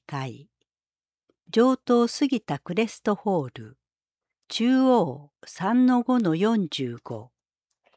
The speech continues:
内容、親子で参加できる歌とダンスの体験型ファミリーコンサート。講師、まどか、かえぴょん、しょうや、ほか。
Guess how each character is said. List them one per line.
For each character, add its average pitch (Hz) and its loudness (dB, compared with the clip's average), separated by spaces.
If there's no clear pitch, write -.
内 190 -2
容、 147 -2
親 277 4
子 - -8
で 139 -4
参 196 0
加 190 -4
で 180 -2
き 175 -4
る 127 -10
歌 269 -2
と 220 0
ダ 233 6
ン 233 4
ス - -8
の 139 0
体 208 -2
験 202 0
型 180 -2
フ - -8
ァ 190 -4
ミ 247 6
リ 254 4
ー - -10
コ 247 4
ン 233 4
サ - -10
ー 123 -10
ト。 110 -16
講 269 2
師、 - -10
ま - 2
ど 170 -4
か、 120 -16
か 269 2
え 220 -2
ぴ 131 -10
ょ 113 -10
ん、 113 -14
し - -6
ょ 214 2
う 208 -2
や、 175 -6
ほ - -14
か。 160 -8